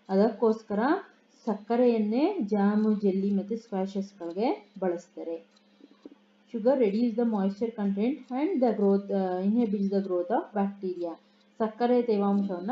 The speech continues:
ಕಡಿಮೆ ಮಾಡುತ್ತೆ ಮತ್ತೆ ಬ್ಯಾಕ್ಟೀರಿಯಾ ಬೆಳವಣಿಗೆಯನ್ನು ಸಹ ತಡೆಗಟ್ಟುತ್ತೆ.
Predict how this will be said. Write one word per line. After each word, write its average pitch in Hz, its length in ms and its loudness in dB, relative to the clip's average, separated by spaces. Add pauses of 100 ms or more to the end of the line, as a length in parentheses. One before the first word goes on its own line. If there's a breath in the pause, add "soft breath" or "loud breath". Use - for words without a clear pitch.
(120)
ಕಡಿಮೆ 208 280 0
ಮಾಡುತ್ತೆ 180 460 -2
ಮತ್ತೆ - 220 -6
ಬ್ಯಾಕ್ಟೀರಿಯಾ 208 560 -2
ಬೆಳವಣಿಗೆಯನ್ನು 175 720 -6
ಸಹ 180 320 -12
ತಡೆಗಟ್ಟುತ್ತೆ. 185 760 -8